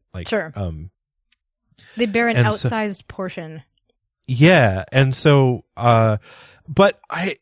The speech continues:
Speaker 1: you know, the thing about this particular dystopia, um, or this imagination,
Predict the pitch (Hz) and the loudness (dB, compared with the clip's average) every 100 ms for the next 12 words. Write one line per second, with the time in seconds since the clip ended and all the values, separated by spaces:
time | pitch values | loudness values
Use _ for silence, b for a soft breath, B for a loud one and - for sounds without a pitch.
0 | _ 160 156 151 151 - 208 247 180 143 | _ 0 2 2 0 2 2 2 2 0
1 | 107 110 120 156 - - - - 196 - | -2 -2 2 2 0 -8 -10 -6 -6 -2
2 | 165 127 123 113 - 113 - 101 92 95 | 0 0 0 -4 0 0 0 -4 -4 -6
3 | _ _ 107 104 101 98 - 107 107 104 | _ _ -4 -2 -2 -8 -8 -4 -4 -4
4 | 107 98 98 92 92 - 85 104 | -6 -6 -8 -8 -10 -10 -12 -12